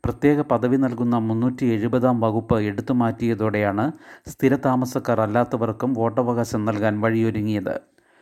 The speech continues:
പുറത്തുനിന്നുള്ളവർക്ക് വോട്ടവകാശം നൽകാനുള്ള നീക്കത്തിൽ നിന്ന് പിന്തിരിയണമെന്നാവശ്യപ്പെട്ട് പി ഡി പി പ്രതിഷേധ ജാഥ നടത്തി. കാശ്മീരിലെ ജനങ്ങളുടെ സവിശേഷ വ്യക്തിത്വം ഇല്ലാതാക്കാനും ജനാധിപത്യ അവകാശങ്ങൾ അട്ടിമറിക്കാനും ഉദ്ദേശിച്ചുള്ള നീക്കമാണ്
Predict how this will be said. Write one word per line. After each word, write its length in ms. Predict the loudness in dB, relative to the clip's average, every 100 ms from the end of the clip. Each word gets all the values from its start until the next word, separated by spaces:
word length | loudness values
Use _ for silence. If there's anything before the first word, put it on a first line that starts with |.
| _ -2
പുറത്തുനിന്നുള്ളവർക്ക് 920 | 2 2 0 -2 0 2 4 2 2 -2
വോട്ടവകാശം 800 | 0 -2 0 -2 -2 -2 -2
നൽകാനുള്ള 480 | -4 -2 -2 0 0
നീക്കത്തിൽ 540 | 0 -2 -2 -4 -2 -2
നിന്ന് 220 | 0 -2
പിന്തിരിയണമെന്നാവശ്യപ്പെട്ട് 1500 | -2 -2 0 2 2 0 0 0 0 -2 -6 -8 -4 -4 -4 -8 -20 -20 -6
പി 120 | 0
ഡി 120 | 2 2
പി 160 | 2
പ്രതിഷേധ 560 | -2 -2 -6 -2 -2 -2
ജാഥ 260 | 0 0
നടത്തി. 520 | 2 2 0 -2 -8 -10 _ -20 -20 -12 -2
കാശ്മീരിലെ 580 | 0 0 2 2 2 0
ജനങ്ങളുടെ 500 | 2 0 2 0 -2
സവിശേഷ 640 | 0 -2 0 -2 -2 -2
വ്യക്തിത്വം 540 | -2 -2 -4 -4 -2
ഇല്ലാതാക്കാനും 760 | 0 2 2 0 0 0 0 -4 -10 -20 _ -2
ജനാധിപത്യ 600 | 2 2 2 0 2 2
അവകാശങ്ങൾ 600 | 2 2 0 -2 -2 0
അട്ടിമറിക്കാനും 760 | 0 0 0 0 0 -2 -2
ഉദ്ദേശിച്ചുള്ള 580 | -2 -2 -4 -6 -4 -2
നീക്കമാണ് 760 | 0 -2 0 0 2 2 0